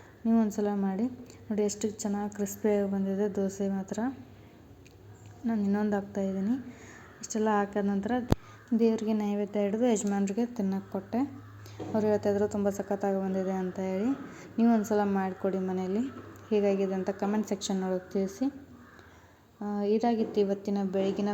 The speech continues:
ಬ್ರೇಕ್‌ಫಾಸ್ಟ್. ಇದೆಲ್ಲ ಆದ ನಂತರ ಗೊತ್ತೇ ಇದೆ, ದೋಸೆ ಎಲ್ಲ ಆದ ನಂತರ ಯಾವ ಥರ ಕಿಚನ್ ಆಗಿರುತ್ತೆ ಅಂತ. ಕಿಚನ್ ಕೌಂಟರ್ ಎಲ್ಲ ಕ್ಲೀನ್ ಮಾಡಿದೆ. ಆ,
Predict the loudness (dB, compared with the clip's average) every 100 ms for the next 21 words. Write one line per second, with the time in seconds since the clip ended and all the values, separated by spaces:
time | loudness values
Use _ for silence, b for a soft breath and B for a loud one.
0 | -2 -2 -4 -4 -4 -4 -2 -4 -6 -16
1 | -10 B -4 0 2 4 2 2 2 0
2 | 2 2 2 2 2 4 2 2 2 0
3 | 0 0 0 -2 -2 0 0 0 0 -2
4 | -4 -4 -2 -2 -2 -2 -2 -4 -4 -2
5 | -4 -6 -18 -20 -20 -20 -20 -20 -20 -18
6 | -12 -6 -2 0 0 0 2 2 2 0
7 | 2 4 4 2 -2 -2 -4 -4 -10 -20
8 | -20 B B B B B B B -20 -18
9 | -8 -4 -2